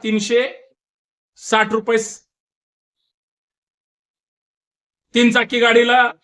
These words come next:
तीनशे अठ्ठ्याण्णव रुपये, चार चाकी गाडीला पाचशे अठ्ठ्याऐंशी रुपये. महाराष्ट्राने काय घोडं मारलंय?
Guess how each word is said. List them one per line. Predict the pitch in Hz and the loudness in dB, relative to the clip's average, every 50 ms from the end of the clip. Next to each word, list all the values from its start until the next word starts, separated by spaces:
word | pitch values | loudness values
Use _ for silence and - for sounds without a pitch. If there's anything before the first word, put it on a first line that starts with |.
| _ _ _ - | _ _ _ -6
तीनशे | 226 226 226 220 226 247 | -2 0 0 2 2 0
अठ्ठ्याण्णव | 220 208 - - 233 226 233 233 220 | -2 -2 -4 -4 -2 -2 0 2 2
रुपये, | 220 214 208 214 190 196 - - _ _ _ _ _ _ _ _ _ _ _ _ _ _ _ _ _ _ _ - | 0 0 0 -4 -12 -12 -12 -18 _ _ _ _ _ _ _ _ _ _ _ _ _ _ _ _ _ _ _ 0
चार | 214 220 226 | 0 2 2
चाकी | 220 247 233 220 - 240 | 2 -2 -2 -2 -2 -2
गाडीला | 226 233 226 226 233 240 233 | 0 2 2 2 2 2 0
पाचशे | 220 - 220 214 208 - 262 | -4 -4 -6 -6 -4 -2 -2
अठ्ठ्याऐंशी | 240 220 202 - 214 226 220 202 - 220 | -2 -2 -2 0 0 0 0 -2 -4 -6
रुपये. | 202 202 - - 165 165 170 _ _ _ _ _ _ _ - _ _ _ _ _ _ _ | -8 -8 -6 -6 -8 -8 -10 _ _ _ _ _ _ _ -20 _ _ _ _ _ _ _
महाराष्ट्राने | - 151 180 190 175 220 233 226 208 - 240 233 240 240 | -10 -4 -2 0 0 2 0 0 -2 -2 -2 -2 -2 -2
काय | 220 226 220 220 | -2 0 0 0
घोडं | 208 180 175 175 185 | 0 -2 -6 -8 -8
मारलंय? | 170 151 127 120 - - 117 | -10 -10 -14 -16 -18 -20 -20